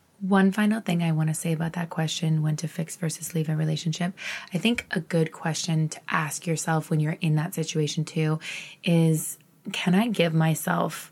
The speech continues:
what they're giving me on my own?" Because something I've learned in my self-love journey is I can actually do a lot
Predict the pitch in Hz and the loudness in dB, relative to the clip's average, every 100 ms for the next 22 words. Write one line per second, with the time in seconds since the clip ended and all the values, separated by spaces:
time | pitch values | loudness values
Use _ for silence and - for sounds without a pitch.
0 | - 175 165 175 165 170 165 - 190 185 | -10 -2 -2 0 0 0 -2 -6 -8 -6
1 | 180 - - 185 165 147 156 147 135 196 | -8 -10 -4 2 4 4 0 -4 -4 -6
2 | - - - - - 160 170 156 - - | -8 -18 -18 -14 -4 2 2 2 -2 0
3 | 196 202 190 170 165 165 165 160 156 - | 2 4 4 4 2 4 4 2 0 -2
4 | 165 160 160 160 156 - 156 - 202 202 | 2 2 2 2 -2 -2 -4 2 2 2
5 | 170 156 151 156 - - - - 180 170 | 0 2 4 2 -2 -10 -10 -4 2 2
6 | 165 202 190 285 285 285 277 254 254 254 | 2 2 0 0 -2 0 0 2 2 2
7 | - - 180 170 170 170 - - - - | -4 -4 -2 0 0 0 0 -2 -6 -12
8 | - | -12